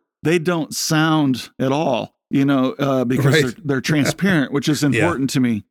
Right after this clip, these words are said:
Speaker 1: And, uh, 'cause I wanna have that option. It's like on my compressor, I've got a, uh, I can engage some transformers if I want to, you know, and I can add some s-,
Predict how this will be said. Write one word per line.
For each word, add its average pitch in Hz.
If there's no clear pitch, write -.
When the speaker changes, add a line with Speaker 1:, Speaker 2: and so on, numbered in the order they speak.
Speaker 1:
And, 127
uh, 113
'cause 123
I 151
wanna 143
have 139
that 131
option. 120
It's -
like 139
on 139
my 127
compressor, 139
I've 120
got 127
a, 123
uh, 120
I 135
can 156
engage 135
some 123
transformers 127
if 110
I 123
want 127
to, 107
you 135
know, 131
and 135
I 123
can 127
add 127
some 127
s-, -